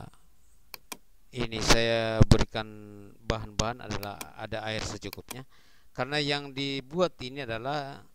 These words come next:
istilahnya adalah isolasi atau stiker air atau water sticker, stiker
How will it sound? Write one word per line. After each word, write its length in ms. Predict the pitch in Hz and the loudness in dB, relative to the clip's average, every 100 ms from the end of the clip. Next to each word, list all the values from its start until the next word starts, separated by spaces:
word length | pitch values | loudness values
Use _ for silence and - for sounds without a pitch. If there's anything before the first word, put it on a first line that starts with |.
| - - - - - | -20 -20 -20 -20 -18
istilahnya 720 | 104 - 123 117 123 143 135 | -14 -12 -8 -8 -8 -10 -10
adalah 400 | 113 120 131 123 | -10 -8 -8 -8
isolasi 880 | 110 107 110 110 107 - 123 127 - | -8 4 4 4 -4 -6 -6 -8 -8
atau 640 | 107 - 120 120 113 113 - - - - - - - - - - | -12 -4 -2 -2 -6 -10 -16 -20 -20 -20 -20 -20 -20 -20 -20 -20
stiker 560 | - - - 120 123 113 107 | -14 -8 -4 -4 0 -2 -2
air 240 | 117 104 - - - - - - - - - - | -4 -4 -6 -10 -20 -20 -20 -20 -20 -20 -20 -16
atau 640 | 101 - 107 107 104 101 | -16 -10 -8 -8 -8 -8
water 400 | 104 107 - 107 | -8 -6 -6 -6
sticker, 480 | - - 107 - 123 - - - - - | -6 -6 -6 -6 -4 -4 -8 -20 -20 -12
stiker 400 | - - - | 4 4 4